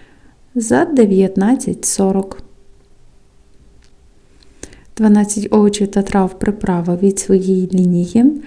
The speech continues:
двадцять дев'ять гривень та тридцять копійок, аж сто п'ятдесят грамів.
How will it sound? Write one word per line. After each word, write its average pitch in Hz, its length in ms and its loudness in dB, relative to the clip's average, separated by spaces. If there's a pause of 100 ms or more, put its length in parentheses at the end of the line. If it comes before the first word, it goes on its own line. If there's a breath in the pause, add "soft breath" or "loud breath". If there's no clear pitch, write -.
(200 loud breath)
двадцять 202 400 0
дев'ять 185 320 4
гривень 185 300 0
та 220 140 -2
тридцять 208 440 0
копійок, 302 480 2
аж 254 360 4
сто 226 340 4
п'ятдесят 202 680 2
грамів. 185 540 0